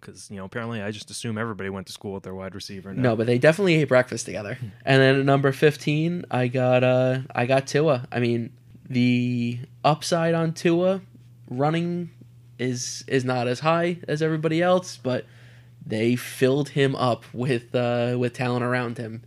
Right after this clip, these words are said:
Speaker 2: And they're gonna learn this year if Tua's their guy or not, because you don't go out, you get Tyreek Hill, Chase Edmonds. I mean, you still got Gesicki there. They
Speaker 1: Jalen
Speaker 2: got, they got
Speaker 1: Waddle's there.
Speaker 2: Waddle. So, like,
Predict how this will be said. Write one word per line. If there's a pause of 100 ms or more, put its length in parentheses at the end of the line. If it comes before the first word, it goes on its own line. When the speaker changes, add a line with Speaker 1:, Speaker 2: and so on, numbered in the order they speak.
Speaker 2:
And (580)
they're
gonna
learn
this
year
if
Tua's
their
guy
or
not,
because
you
don't
go
out,
you
get
Tyreek
Hill, (560)
Chase
Edmonds. (140)
I
mean,
you
still
got
Gesicki
there.
They
Speaker 1:
Jalen
Speaker 2:
got,
they
got
Speaker 1:
Waddle's
there.
Speaker 2:
Waddle.
So,
like,